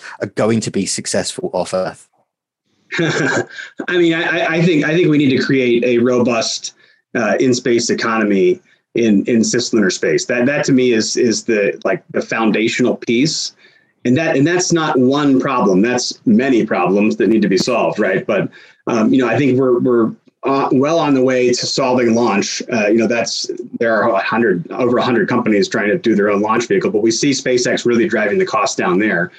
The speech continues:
Speaker 2: Um,
Speaker 1: Of
Speaker 2: we've
Speaker 1: course.
Speaker 2: got many companies working on in-space transportation, uh, but if, if we can, all those pieces come together and we start to build that industrial layer in space, making things for space companies, so space-to-space business.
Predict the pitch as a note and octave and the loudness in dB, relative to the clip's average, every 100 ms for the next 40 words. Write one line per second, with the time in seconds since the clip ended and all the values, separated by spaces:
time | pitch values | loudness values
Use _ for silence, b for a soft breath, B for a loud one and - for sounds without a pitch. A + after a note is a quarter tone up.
0 | B B B B _ A#2+ A2 A2+ C3+ A#2+ | B B B B _ -2 2 2 2 0
1 | C#3+ C#3 B2+ C#3+ C3+ D3+ C#3+ C3+ C3 A#2+ | 0 0 2 4 2 2 0 2 2 2
2 | B2+ A2+ A#2 A#2+ B2+ A2+ - A2+ - - | 2 2 2 2 0 0 0 -2 -2 -2
3 | A2 A#2+ A#2 F#2+ G2 B B B B - | 0 0 0 0 0 B B B B -4
4 | A2+ B2+ D3 D3+ D3+ D3+ D#3+ D#3+ D3+ C3 | -2 0 0 2 2 2 2 2 2 0
5 | D3+ F3+ F3 F3+ D#3 - E3+ D3+ B2 C3+ | 0 2 2 2 0 -2 0 0 2 2
6 | C3+ A2 G2 - B2+ B2+ D#3 D3 B2 C#3+ | 2 2 0 -2 -2 0 2 0 0 0
7 | B2+ B2 B2+ C#3 C3+ C#3 C#3 C#3 B2 A#2 | 0 0 0 2 2 0 0 2 2 2
8 | A#2+ A#2 A2 A#2+ A#2+ - B2 B2+ C#3+ - | 2 2 2 2 0 0 0 0 -2 -6
9 | - - - B2+ C#3+ D#3+ E3 D#3 C#3+ C#3 | -10 -10 0 2 4 2 2 0 0 -2
10 | C3 - - D#3 D3+ D3 - - C#3+ C#3+ | -2 -10 -6 -2 0 0 -2 -4 -2 -2
11 | - - - E3+ - - - D#3+ D#3+ - | -2 -4 -2 -2 -4 -6 -2 0 0 -4
12 | - C3+ B2+ - C3 B2 - - - | -2 0 -2 0 -2 -2 -4 -10 -16